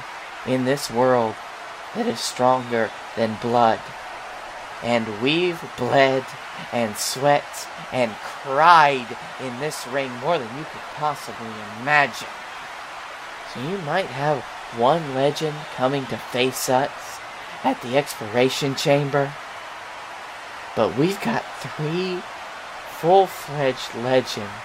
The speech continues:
We've got the legend of the most powerful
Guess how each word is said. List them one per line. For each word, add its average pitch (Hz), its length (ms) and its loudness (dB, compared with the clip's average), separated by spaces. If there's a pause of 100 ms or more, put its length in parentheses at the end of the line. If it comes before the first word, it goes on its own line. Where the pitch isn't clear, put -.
(1160)
We've 214 260 6
got 151 220 -4
the 127 100 4
legend 151 720 4 (260)
of 131 120 4
the 127 120 0
most 139 320 4 (180)
powerful 175 1000 2